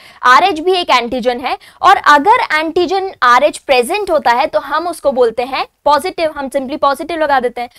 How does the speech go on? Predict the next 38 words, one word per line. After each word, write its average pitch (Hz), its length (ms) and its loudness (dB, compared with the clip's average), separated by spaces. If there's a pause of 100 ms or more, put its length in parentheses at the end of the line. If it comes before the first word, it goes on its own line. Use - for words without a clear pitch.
(180)
तो 254 200 2
ए 523 140 4
पॉजिटिव, 233 580 0
बी 233 220 -6
पॉजिटिव, 233 640 -2
एबी 302 240 -2
पॉजिटिव, 240 600 -2 (100)
ओ 302 120 4
पॉजिटिव, 240 580 -2 (240)
अगर 285 300 6
आरएच 269 360 4
भी 311 120 0
प्रेजेंट 226 420 -4
होगा 233 180 2
तो, 240 240 -4 (180)
और 254 100 4
अगर 277 160 2
नहीं 339 200 -4
होगा 370 200 2
तो 262 140 -2
ए 254 200 -2
नेगेटिव, 262 420 -2
बी 247 180 -6
नेगेटिव, 254 360 -2
एबी 254 200 2
नेगेटिव 254 380 -2
and 262 180 -2 (120)
ओ 269 100 -2
नेगेटिव 240 380 -2
हो 269 100 0
जाएंगे 294 320 -2
ब्लड 359 220 0
ग्रुप्स। 392 320 -4 (320)
So - 180 2
आरएच 269 380 4
फैक्टर 359 500 -2
जो 311 180 0
है 330 360 0